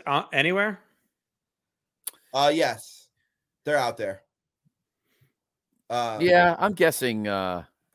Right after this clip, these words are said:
Speaker 2: I want, did they do one at Boston Garden maybe that's taped?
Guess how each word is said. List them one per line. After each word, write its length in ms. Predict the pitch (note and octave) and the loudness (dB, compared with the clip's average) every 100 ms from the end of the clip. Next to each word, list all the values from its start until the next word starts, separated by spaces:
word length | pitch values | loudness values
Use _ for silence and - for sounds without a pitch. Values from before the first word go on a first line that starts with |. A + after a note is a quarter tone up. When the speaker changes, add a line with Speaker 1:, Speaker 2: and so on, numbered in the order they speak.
| _ - | _ -4
Speaker 2:
I 80 | D3 | 0
want, 280 | G#3+ G3 | 0 -2
did 120 | F3+ F3+ | -6 -8
they 120 | E3+ | -8
do 180 | G3+ A3+ | -6 -4
one 120 | A#3 | -4
at 100 | E3+ | 0
Boston 380 | F3 E3+ E3+ C#3 | 0 0 -4 -4
Garden 340 | C3 D3 E3 | -2 -2 -4
maybe 260 | E3+ F3 F3 | -10 -8 -4
that's 340 | E3+ E3 - | -2 -4 -8
taped? 640 | - D#3+ E3+ - - - | -8 -6 -8 -14 -20 -20